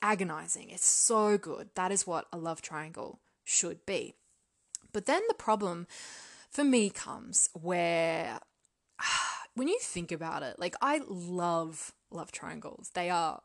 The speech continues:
fantastic. They are such good conflict. But if they are done right, which is, you know, I guess the main pointy end of the love triangle is having conflicted feelings towards two people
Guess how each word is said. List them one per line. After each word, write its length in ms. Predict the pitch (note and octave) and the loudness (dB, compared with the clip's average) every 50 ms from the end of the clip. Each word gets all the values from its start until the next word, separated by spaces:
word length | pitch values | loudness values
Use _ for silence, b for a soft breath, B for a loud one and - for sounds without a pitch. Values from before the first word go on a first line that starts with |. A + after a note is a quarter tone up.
| _ _ _ | _ _ _
fantastic. 720 | - E3+ F3 F3+ E3+ - - D3 D3 - - - - - - - | -6 -6 -4 -4 -4 -6 -6 -6 -4 -6 -6 -8 -10 -16 -14 -10
They 160 | D#3 D#3+ E3 | -8 -6 -6
are 100 | D#3 E3 | -2 2
such 540 | - - - - - - E3+ - - - - | 4 6 6 6 6 4 2 0 -2 -6 -6
good 160 | G#3 G3+ F#3+ | -6 -8 -6
conflict. 480 | - - F#3+ F#3+ F3+ - - - - _ _ _ | -6 -6 -6 -6 -6 -8 -10 -12 -12 _ _ _
But 260 | D4 D4 A3+ - - - - B B B B B B B B B B B _ _ _ _ _ _ _ _ _ _ _ _ | 4 6 6 6 4 -2 -10 B B B B B B B B B B B _ _ _ _ _ _ _ _ _ _ _ _
if 260 | - D4+ D#4 D#4 - - | 4 4 4 4 4 2
they 120 | F#4 F4 | 2 4
are 100 | E4 D4 | 4 2
done 280 | A3 - E3+ E3+ E3+ D#3+ | 2 0 -4 -4 -4 -2
right, 400 | D#3 E3+ D3+ A#2+ - A2 - - | 2 2 4 4 2 0 -4 -6
which 260 | - F3+ F3 - - - | -6 -6 -6 -6 -6 -4
is, 480 | - G3+ G#3+ A3 A3 G#3 F#3 E3 - - | -2 0 2 2 2 4 4 4 4 2
you 120 | - F#3+ | 2 -2
know, 280 | F3 D#3 D3+ D3+ E3+ - - | -6 -6 -6 -6 -6 -6 -6
I 80 | - E3+ | -6 -6
guess 240 | E3+ D#3+ D#3+ - - | -4 -2 -2 -2 -4
the 100 | - E3 | -4 -6
main 320 | E3 D#3 E3 E3+ E3 D#3+ _ _ _ - | -6 -6 -6 -8 -8 -12 _ _ _ -10
pointy 320 | - F#3 F3+ F3 G3+ F3+ | -8 -6 -4 -4 -4 -4
end 180 | E3 D3 E3 E3 | -4 -6 -6 -8
of 80 | - - | -10 -10
the 80 | - | -8
love 240 | D#3 D3+ D3+ E3+ - | -6 -6 -6 -6 -6
triangle 520 | - - F3+ F3 E3+ E3 D#3+ D#3+ D3 - - | -8 -8 -8 -6 -6 -6 -6 -6 -8 -6 -6
is 440 | - F#3 F#3 F#3 F3+ E3+ - - - - _ _ _ - | -6 -6 -4 -2 2 4 4 4 2 0 _ _ _ -10
having 360 | - - F#3+ F#3 F3 F#3+ F#3 | -6 -4 -2 -2 -2 -2 -4
conflicted 560 | - F#3 F3 - - F3+ E3+ - - - D#3+ - | -6 -8 -10 -8 -8 -8 -8 -8 -10 -12 -12 -10
feelings 460 | - E3 E3 D#3+ D3 D#3 E3 D#3 - | -8 -6 -6 -6 -6 -6 -8 -8 -6
towards 380 | - - D#3+ D3+ D3 C#3+ - | -6 -6 -6 -6 -6 -6 -6
two 240 | - - - E3 D#3 | -6 -6 -8 -10 -10
people 640 | - - - D4 D4+ - - E3 - - F3 A3+ | -12 -8 -6 -4 -4 -4 -4 -4 -4 -4 -6 -6